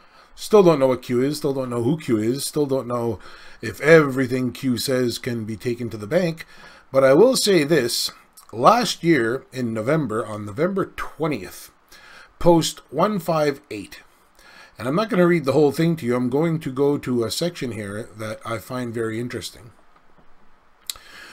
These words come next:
What if Hugh Hefner was a clown in America? What is a honeypot? Define blackmail. How could this be applied? Fantasyland. Who has all of the information?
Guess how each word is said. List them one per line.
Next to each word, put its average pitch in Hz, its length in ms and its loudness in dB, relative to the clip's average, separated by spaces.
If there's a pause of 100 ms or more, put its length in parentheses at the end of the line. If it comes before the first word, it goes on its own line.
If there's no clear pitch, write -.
(120)
What 208 340 4
if 165 240 2
Hugh 214 180 0
Hefner 147 480 2
was 127 160 -4
a 127 60 -6
clown 135 320 0
in 131 80 -2
America? 185 500 -4 (680)
What 110 480 -4
is 147 180 0
a 160 100 0
honeypot? 185 460 -4 (440)
Define 160 460 2
blackmail. 160 680 -4 (160)
How 226 200 -4
could 143 200 0
this - 160 -4
be 117 120 -8
applied? 101 520 -8 (520)
Fantasyland. 127 1080 -2 (300)
Who 262 120 -2
has 170 240 6
all 135 160 6
of 113 80 -2
the 113 120 -4
information? 104 640 -10